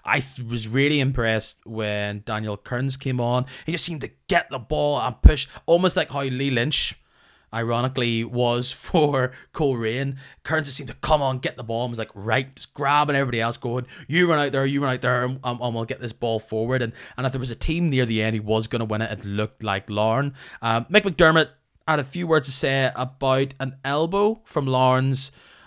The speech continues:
Mark Randall. What, what's your view of it? It seems one of those things where the ball comes up, both players come up, and one player's coming down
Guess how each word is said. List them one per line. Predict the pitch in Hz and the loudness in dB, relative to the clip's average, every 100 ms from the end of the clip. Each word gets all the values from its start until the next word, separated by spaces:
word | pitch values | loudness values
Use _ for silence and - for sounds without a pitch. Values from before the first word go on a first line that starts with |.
| - | -8
Mark | 131 131 139 135 - | 0 2 0 -4 -12
Randall. | 120 139 151 165 180 196 190 185 - _ _ - - - - - - | -4 -2 2 4 4 4 2 0 -4 _ _ -20 -20 -12 -6 -6 -8
What, | - 214 247 196 | -4 6 6 6
what's | 208 240 - | 0 2 0
your | 180 160 | 0 -2
view | 131 139 143 | 0 2 2
of | 151 | 0
it? | 139 | -4
It | 156 | -6
seems | 214 226 214 | -6 -4 0
one | 190 | 0
of | |
those | 180 165 | 0 -2
things | 156 156 | -6 -4
where | 151 147 - - | -6 -6 -12 -8
the | |
ball | 147 202 | 0 0
comes | - 160 | 0 -4
up, | - | -4
both | - 190 - | -4 -6 -2
players | 175 156 147 147 143 - _ - | 0 2 2 0 -4 -14 _ -6
come | - 190 | 4 4
up, | 139 135 - - _ | 4 -4 -8 -20 _
and | 143 143 127 | -6 -4 0
one | 123 135 | 0 -2
player's | 131 123 113 110 | -2 -2 -2 -4
coming | - - 104 101 | -10 -12 -10 -10
down | 90 85 87 90 | -10 -10 -14 -18